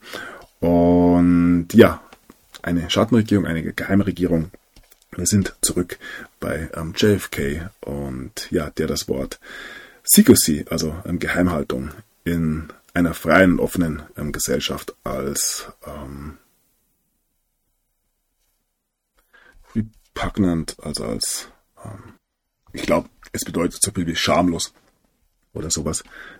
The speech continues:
bezeichnet hat. Ja, so,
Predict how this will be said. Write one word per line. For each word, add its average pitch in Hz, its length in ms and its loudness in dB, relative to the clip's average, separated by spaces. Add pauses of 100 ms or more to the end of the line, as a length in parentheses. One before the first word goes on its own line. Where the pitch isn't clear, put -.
bezeichnet - 540 -6
hat. - 300 -10 (1500)
Ja, 123 400 12 (960)
so, 123 400 12